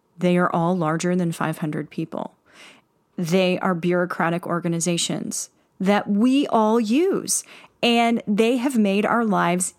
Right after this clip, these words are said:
easier and better. Now, don't get me started. I know there are downfalls, pitfalls,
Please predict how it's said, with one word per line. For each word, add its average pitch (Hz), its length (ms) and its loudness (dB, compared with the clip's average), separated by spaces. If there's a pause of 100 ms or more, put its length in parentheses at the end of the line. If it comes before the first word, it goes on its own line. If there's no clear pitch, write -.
easier 240 580 0
and 208 180 0
better. 320 480 0 (140)
Now, 180 220 0
don't - 240 -4
get - 100 -4
me 196 80 0
started. 165 460 -2
I 170 80 -2
know 165 180 -2
there 185 240 0
are 226 60 0
downfalls, 165 760 -2
pitfalls, 160 680 -6